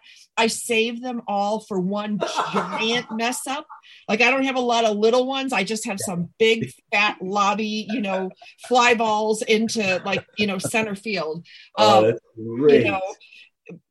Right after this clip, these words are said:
Speaker 1: but s-, most of it is the lesson. If you're looking for the lesson and you can't find it,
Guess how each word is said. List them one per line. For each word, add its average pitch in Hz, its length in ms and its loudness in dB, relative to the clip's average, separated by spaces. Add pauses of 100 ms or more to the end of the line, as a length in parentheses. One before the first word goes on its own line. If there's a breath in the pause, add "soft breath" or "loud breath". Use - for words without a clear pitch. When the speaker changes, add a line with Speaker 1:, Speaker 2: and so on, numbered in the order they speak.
(240)
Speaker 1:
but 269 180 2 (480)
s-, - 240 -10
most 302 500 0
of 247 160 -6
it 202 300 -2 (180)
is 226 580 4 (1000)
the 254 160 2
lesson. 240 800 -2
If 220 200 2
you're 208 160 -6
looking 269 340 -4
for 285 80 -10
the 254 100 -6
lesson 233 420 -4
and 190 160 -6
you 185 100 -10
can't 214 340 -6 (140)
find 196 340 -6
it, 269 220 -8